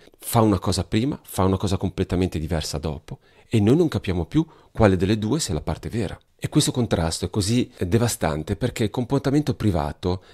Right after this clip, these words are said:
è spesso il risultato della fatica emotiva che il narcisista prova nel mantenere la maschera pubblica e la sua natura grandiosa non gli consente di mostrarsi vulnerabile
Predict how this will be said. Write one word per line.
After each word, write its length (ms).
è 80
spesso 420
il 60
risultato 680
della 200
fatica 600
emotiva 720
che 100
il 60
narcisista 540
prova 400
nel 140
mantenere 460
la 120
maschera 360
pubblica 580
e 120
la 100
sua 160
natura 360
grandiosa 680
non 160
gli 100
consente 680
di 80
mostrarsi 840
vulnerabile 880